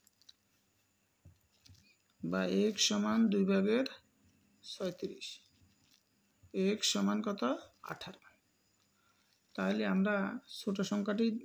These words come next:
ধরলাম কত? এক্স। তাহলে সুতরাং ছোট সংখ্যাটি কত লিখব? ছোট সংখ্যাটি আঠারো। তাহলে কি লিখব? সুতরাং ছোট সংখ্যাটি আঠারো। এবার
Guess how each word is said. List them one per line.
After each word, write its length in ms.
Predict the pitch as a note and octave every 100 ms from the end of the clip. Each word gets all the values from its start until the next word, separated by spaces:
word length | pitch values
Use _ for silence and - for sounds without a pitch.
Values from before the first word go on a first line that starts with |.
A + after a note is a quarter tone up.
| A#3
ধরলাম 300 | G3 G3+ A3+ A3+
কত? 160 | A3 A#3 E4 C#4 F#3+
এক্স। 180 | E3 - - - _ _ _ _ _ _
তাহলে 220 | - G3+ G3
সুতরাং 460 | G3+ G3 G#3 G3 G3+ A3+ C4+ - _ _ _ - - -
ছোট 260 | - G#3+ G3 G3+ G3
সংখ্যাটি 560 | G3 G3 F#3+ G#3 A#3 A#3 C#4 E4 - _ _ _ _ _ _ _ _ _ _ _ _ _ -
কত 160 | F#3+ G3 G3
লিখব? 200 | G3 G#3+ D4+ F4+ - _ -
ছোট 180 | G#3+ G3+ G3
সংখ্যাটি 440 | G#3 G3+ G#3 A3+ C4+ F#4 - _ _ _ _ _ _ _ _ _ -
আঠারো। 380 | F#2+ - - - - _ _ _ _ _ _ -
তাহলে 180 | G3 G3+
কি 60 | G3+ G3+
লিখব? 180 | G3+ A#3 B3+
সুতরাং 360 | - F#3+ G3+ G#3 A3+
ছোট 140 | G#3 G3 F#3+
সংখ্যাটি 420 | G#3 G3+ A3 C4 F4+ F#4 _ _ _ _ -
আঠারো। 320 | - - - - - _ _ _ _ _ _ _ _ _ A2
এবার 240 | G2 F#2